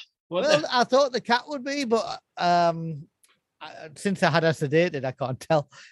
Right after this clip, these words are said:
Speaker 2: <laughs> No,
Speaker 1: So
Speaker 2: I've,
Speaker 1: that was the
Speaker 2: I've put,
Speaker 1: first one.
Speaker 2: I've put her in the, the second one is apparently I, uh, e-,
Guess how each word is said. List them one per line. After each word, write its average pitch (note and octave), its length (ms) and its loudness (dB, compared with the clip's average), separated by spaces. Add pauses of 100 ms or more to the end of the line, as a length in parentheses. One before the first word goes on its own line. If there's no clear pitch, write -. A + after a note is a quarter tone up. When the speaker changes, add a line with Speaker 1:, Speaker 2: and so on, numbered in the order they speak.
(380)
Speaker 2:
<laughs> - 80 -2 (1700)
No, F#3 240 6
Speaker 1:
So F#3+ 120 8
Speaker 2:
I've, F3+ 40 6
Speaker 1:
that G3+ 160 4
was G#3+ 120 2
the - 80 4
Speaker 2:
I've - 100 2
put, D4 100 4
Speaker 1:
first F#3 240 4
one. B2 240 -2 (100)
Speaker 2:
I've F3 200 0
put G3 160 2
her F#3+ 140 8
in F#3+ 140 0
the, G3+ 120 0
the F3+ 160 -2
second C#4+ 380 -4
one G#3+ 420 0
is G3 340 0 (320)
apparently A3+ 840 0 (380)
I, G3+ 340 4 (600)
uh, E3 400 4 (880)
e-, F#3+ 80 -2